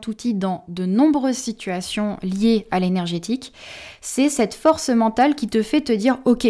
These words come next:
là, <laughs> petit, <laughs> petite référence à Gandalf,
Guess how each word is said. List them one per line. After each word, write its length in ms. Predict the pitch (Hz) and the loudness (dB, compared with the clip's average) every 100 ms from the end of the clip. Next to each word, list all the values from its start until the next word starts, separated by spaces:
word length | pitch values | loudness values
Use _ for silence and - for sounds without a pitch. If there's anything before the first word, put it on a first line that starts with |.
| 214 - _ _ _ - | 0 -6 _ _ _ 2
là, 260 | 220 269 254 - 202 - - | 6 6 4 2 0 -4 -20
<laughs> 420 | - - - _ | -20 -18 -20 _
petit, 480 | - 214 - 226 254 262 233 240 - 220 | -6 -6 -8 0 0 0 -2 -2 -4 -18
<laughs> 460 | _ - - - | _ -18 -16 -10
petite 300 | 233 226 233 | -6 -4 -4
référence 500 | 226 226 226 220 226 | -4 -4 -2 -2 -2
à 80 | 202 | -2
Gandalf, 440 | 202 208 233 302 | -2 2 4 2